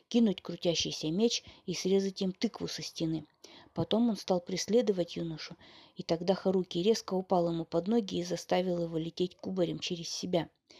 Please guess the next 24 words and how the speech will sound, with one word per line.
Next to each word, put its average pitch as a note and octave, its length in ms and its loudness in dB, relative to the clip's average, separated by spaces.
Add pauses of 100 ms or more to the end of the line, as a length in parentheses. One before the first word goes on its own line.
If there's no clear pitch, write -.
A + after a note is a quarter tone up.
(280)
После F#3 300 -2
множества E3 520 -2
испытаний G#3+ 580 -2
Мураками D#3+ 520 -2
сказал: D#3 460 -8 (840)
"Этот G#3+ 340 4
юноша F#3+ 600 -2 (140)
достоин E3 540 0
звания D#3 500 -4
ниндзя". D#3 460 -8 (760)
Харуки A#3 420 4
вышел E3 320 -6
к - 120 -8
отцу C4+ 360 0 (220)
и F3+ 100 -2
радостно F#3 420 2
сообщил F3 540 -2
ему, E3 160 -4
что - 200 -4
он A3+ 100 0
получил E3+ 500 -2
работу D#3+ 520 -2
у D#3+ 80 -8
императора. E3 720 -4